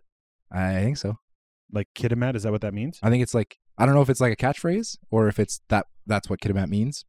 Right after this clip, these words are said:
Speaker 1: but it's, it's, it's Haisla First Nations. There's a village there. It's called the Kitimat Village.
Speaker 2: Yeah.
Speaker 1: I believe it's a First Nations word.
Speaker 2: Yeah. Oh, I'm assuming it is.
Speaker 1: Um,
Speaker 2: But
Speaker 1: I,
Speaker 2: it might,
Speaker 1: I,
Speaker 2: it
Speaker 1: you know what's
Speaker 2: probably means people of the snow. I don't, I'm not
Speaker 1: I
Speaker 2: gonna
Speaker 1: think it,
Speaker 2: Google
Speaker 1: I think
Speaker 2: it,
Speaker 1: it
Speaker 2: but
Speaker 1: means people of the snow. But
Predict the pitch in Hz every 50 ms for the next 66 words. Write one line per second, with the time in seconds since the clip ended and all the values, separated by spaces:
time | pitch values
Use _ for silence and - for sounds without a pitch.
0 | _ _ _ 110 104 85 - 101 - - - - - 113 107 - - - - -
1 | _ _ _ _ _ _ _ _ _ - 104 - - - - - 98 113 110 107
2 | 101 113 - - 113 101 - - 101 98 101 - 135 143 160 - - - 95 95
3 | 90 92 87 82 - _ _ 92 92 101 98 110 123 127 127 135 151 165 - -
4 | - 104 95 85 - - - - 101 95 95 85 82 90 92 107 127 147 - -
5 | _ _ _ _ - 104 92 92 - - - - - _ _ _ _ _ _ _
6 | _ _ _ _ _ _ _ _ _ 120 113 120 123 123 107 110 - - 101 92
7 | 85 - - - _ _ _ _ _ _ _ _ _ _ _ - 98 87 - 92
8 | 87 82 92 87 82 82 82 85 92 110 120 120 104 _ _ _ _ _ _ _
9 | _ - 104 120 120 101 90 87 85 104 104 95 90 90 92 - - 107 98 90
10 | 87 85 90 90 87 85 85 85 85 82 82 - _ _ _ _ _ _ _ _
11 | _ _ _ _ _ - - - 117 113 107 110 110 110 117 113 - 131 117 117
12 | 123 131 139 139 131 131 135 127 123 123 143 143 123 - - 120 - 110 113 110
13 | 104 101 - - 123 123 104 87 95 104 104 101 101 98 - 98 98 98 101 98
14 | 101 - - 117 104 107 107 113 101 98 95 101 101 87 90 90 87 85 - -
15 | - 87 85 85 82 - - 87 85 - 120 -